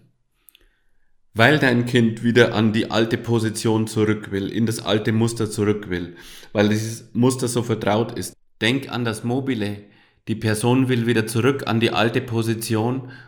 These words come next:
und will dich natürlich auch wieder in der alten Position haben, in dem bekannten, vertrauten Muster. Und deswegen wird es die Angst noch nicht gleich überwinden. Aber dann ist es wichtig,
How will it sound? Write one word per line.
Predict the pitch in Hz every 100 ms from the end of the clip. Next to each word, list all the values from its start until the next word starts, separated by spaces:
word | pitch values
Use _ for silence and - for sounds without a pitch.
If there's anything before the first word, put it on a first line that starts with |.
| -
und | 113 107
will | 120 117 - - - -
dich | 135 113
natürlich | 120 123 123 120 117
auch | 107 123 135
wieder | 113 107
in | 95
der | 65
alten | 92 95 104
Position | 101 95 101 104 98 98 98
haben, | 101 101 104 - -
in | 92
dem | 104 104 101 - - _
bekannten, | - 101 107 110 120 123 117
vertrauten | 113 - 107 107 - 104
Muster. | 107 127 - 117 123 123 - - - - _ -
Und | 110 110
deswegen | 113 117 123 120 113
wird | 113
es | 113
die | 117
Angst | 98 117 120
noch | 117 107
nicht | 117 113 -
gleich | 104 113 120
überwinden. | 120 110 107 127 127 98 95
Aber | 98 104
dann | 92 113 143
ist | 104 120
es | 120 107
wichtig, | 127 127 - 127 -